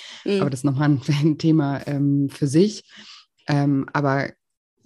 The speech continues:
Speaker 2: die hat natürlich auch ihre Daseinsberechtigung, kommt nicht einfach so, sondern die hat na-, auch eine Botschaft, ne? Und die Botschaft könnte
Speaker 1: Mhm.
Speaker 2: eben sein, hey, hier hat jemand irgendwie meine Grenze überschritten und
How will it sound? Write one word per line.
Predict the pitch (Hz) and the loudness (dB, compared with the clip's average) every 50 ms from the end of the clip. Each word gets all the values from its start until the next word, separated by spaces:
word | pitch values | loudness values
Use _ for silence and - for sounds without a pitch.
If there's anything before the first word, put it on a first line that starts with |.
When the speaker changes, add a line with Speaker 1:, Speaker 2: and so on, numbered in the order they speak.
| - - - - | -16 -16 -14 -14
Speaker 2:
die | 143 - - 165 151 139 | -14 -4 0 2 2 2
hat | 143 - | 2 2
natürlich | - 151 - - 147 143 - - | 2 0 2 0 -4 -2 0 0
auch | 185 214 - - - - | 0 0 0 -2 -8 -4
ihre | - 165 165 143 156 | -2 0 0 0 2
Daseinsberechtigung, | 151 151 185 247 247 208 175 147 151 - - 147 - 135 123 - - 135 139 139 135 135 | 2 2 2 2 2 2 2 2 2 0 -4 -6 -6 -6 -6 -6 -4 -2 -2 -2 -2 -4
kommt | - - 156 - - | -6 -6 -4 -4 -4
nicht | 156 - - | -4 -4 -4
einfach | 147 143 - 147 | -4 -4 -4 -8
so, | - - 180 190 | -6 -2 0 0
sondern | 185 185 180 175 165 170 165 | 2 2 2 2 4 2 2
die | 160 160 | 0 -2
hat | - - | -4 -4
na-, | 160 165 - | -4 -4 -4
auch | - 190 - | -6 -4 -2
eine | 185 175 | 0 0
Botschaft, | 160 - 202 214 214 214 - - 131 127 - - | 2 4 6 6 6 4 0 -4 -8 -10 -8 -4
ne? | 156 160 | -2 -2
Und | 156 151 | -2 -2
die | 143 | -4
Botschaft | - 147 151 151 - 147 - | -4 -6 -6 -6 -8 -12 -8
könnte | - 151 147 185 - | -6 -6 -6 -4 -4
Speaker 1:
Mhm. | 151 | -4
Speaker 2:
eben | 143 147 | -4 -4
sein, | 143 143 147 147 143 | -4 -4 -4 -4 -2
hey, | 143 170 165 175 165 | 0 2 2 4 2
hier | 156 151 147 | 2 0 -4
hat | 143 - | -4 -4
jemand | 156 151 156 147 147 143 - | -2 0 0 0 -2 -4 -2
irgendwie | - 151 147 147 | -2 0 0 0
meine | 147 139 147 139 | 0 -2 -4 -4
Grenze | - - 208 233 214 - 175 | -4 -2 -2 -2 -2 -4 -8
überschritten | 147 139 131 - - - 147 - - 151 151 | -8 -8 -10 -10 -8 -8 -8 -6 -4 -4 -4
und | 139 139 147 147 - - | -4 -4 -6 -8 -10 -14